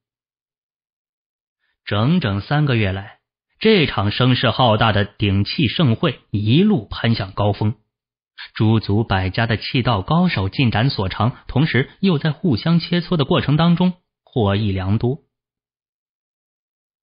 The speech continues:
大会进行的过程中，两大仙帝都不曾出手过，他们的气道修为俨然是众人敬佩的手段，要留到最后才能够显露出来。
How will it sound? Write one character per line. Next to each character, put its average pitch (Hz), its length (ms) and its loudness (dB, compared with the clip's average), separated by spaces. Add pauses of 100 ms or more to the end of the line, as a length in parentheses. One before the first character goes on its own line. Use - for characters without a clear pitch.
(420)
大 160 200 4
会 151 160 2
进 135 200 2
行 120 140 -2
的 127 60 0
过 123 180 -2
程 95 160 -4
中， 95 200 -6 (680)
两 120 300 2
大 143 200 0
仙 160 320 0
帝 135 180 0
都 156 220 0
不 147 100 0
曾 113 200 -2
出 123 160 0
手 95 200 -2
过， 104 320 -10 (1000)
他 190 280 0
们 165 120 4
的 113 100 0
气 - 160 -6
道 104 140 0
修 104 180 -2
为 98 300 -6 (120)
俨 110 280 2
然 107 200 2
是 127 120 -2
众 113 200 0
人 104 200 2
敬 117 280 0
佩 117 200 -2
的 101 100 -2
手 - 240 -8 (180)
段， 131 180 -6 (260)
要 190 180 2
留 156 240 0
到 170 160 0
最 160 360 0
后 - 360 -6
才 101 240 -4
能 101 200 0
够 110 120 0
显 95 260 -4
露 107 140 2
出 104 140 -6
来。 - 160 -12